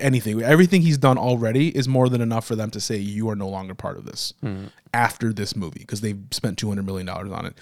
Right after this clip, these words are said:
Speaker 1: They also cannot reshoot it because Ezra Miller plays multiple characters in this movie, and he's in almost every single shot.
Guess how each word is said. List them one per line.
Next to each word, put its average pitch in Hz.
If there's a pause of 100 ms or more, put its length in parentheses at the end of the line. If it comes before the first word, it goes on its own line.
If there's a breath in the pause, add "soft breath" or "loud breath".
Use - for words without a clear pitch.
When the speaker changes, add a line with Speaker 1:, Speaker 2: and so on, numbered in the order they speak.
(220 loud breath)
Speaker 1:
They 135
also 131
cannot 120
reshoot 117
it 123 (340 soft breath)
because 131
Ezra 120
Miller 123
plays 127
multiple 123
characters 165
in 117
this 101
movie, 101
and 113
he's 131
in 127
almost 123
every 120
single 104
shot. -